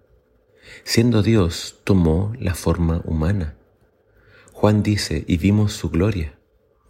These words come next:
Posiblemente una referencia a la transfiguración de Jesús, o quizás una referencia a que en cada milagro y en cada declaración de Jesús se podía ver la gloria de Dios. Pero tristemente Jesús, la palabra de Dios, el Creador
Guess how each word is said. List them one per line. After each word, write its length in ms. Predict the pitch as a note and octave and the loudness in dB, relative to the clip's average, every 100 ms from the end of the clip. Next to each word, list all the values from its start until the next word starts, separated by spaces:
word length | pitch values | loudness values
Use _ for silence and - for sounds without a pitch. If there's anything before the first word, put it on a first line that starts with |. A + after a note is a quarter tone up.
| - - - _ | -20 -20 -20 _
Posiblemente 540 | G2+ - A#2+ B2+ A#2+ | -2 2 2 2 2
una 100 | A#2+ | 2
referencia 640 | G#2 F#2+ F2 G#2 G#2+ A2+ G#2 | 2 0 0 2 0 0 0
a 80 | - | 2
la 120 | F2+ | 2
transfiguración 800 | F#2+ E2+ - E2+ E2 D#2 A#2 A#2+ | 2 0 0 0 2 0 0 -2
de 60 | |
Jesús, 720 | G#2+ E2+ F2+ D#2+ - - - - _ _ _ - - - - | -2 -6 -6 -8 -14 -20 -20 -20 _ _ _ -20 -20 -6 -2
o 100 | G#2 | 0
quizás 340 | F#2+ G#2+ - | 2 0 2
una 120 | B2 | 0
referencia 800 | G2+ F#2+ F#2 G2+ G#2 - A2 G#2+ - - _ _ _ - - | 0 0 2 2 0 -2 -2 -4 -12 -20 _ _ _ -20 -4
a 120 | F2 | -2
que 140 | E2+ E2+ | 0 0
en 120 | D#2 | 2
cada 240 | F#2+ G#2+ | 2 2
milagro 400 | G2 F2+ F#2 D#2 | 4 2 2 0
y 60 | C#2 | -2
en 100 | C2+ | 0
cada 300 | E2+ F#2 G2 | 0 2 4
declaración 600 | E2+ E2 C#2 C2+ - G2+ | 2 2 0 0 0 0
de 80 | G2+ | 0
Jesús 600 | G2+ - E2+ F2 - - _ _ - - - - | -2 -2 -2 -4 -10 -20 _ _ -20 -20 -20 -14
se 180 | - - | -4 -2
podía 420 | - D#2+ E2+ F2 | 2 2 4 2
ver 200 | E2 E2+ | 2 0
la 120 | D#2+ | 0
gloria 440 | D2 D#2+ F#2 E2 C2 | 0 2 2 2 0
de 100 | B1+ | -2
Dios. 540 | C2 C2+ - - - - _ - - - - - - - - - - - | -4 -6 -8 -14 -16 -20 _ -20 -20 -20 -20 -20 -20 -20 -20 -16 -16 -4
Pero 160 | - G#2 | 0 2
tristemente 500 | B2 B2 A#2 A2+ A2 | 2 2 2 2 2
Jesús, 540 | G#2+ F2+ G#2 F2 - | 0 0 0 0 -2
la 100 | - | -2
palabra 300 | - D#2 F#2+ | 2 2 4
de 160 | F#2+ F2+ | 2 2
Dios, 280 | E2 D2 - | 0 -2 -6
el 80 | B1+ | -4
Creador 600 | D2+ C#2+ D#2 E2 - | 0 2 2 0 -2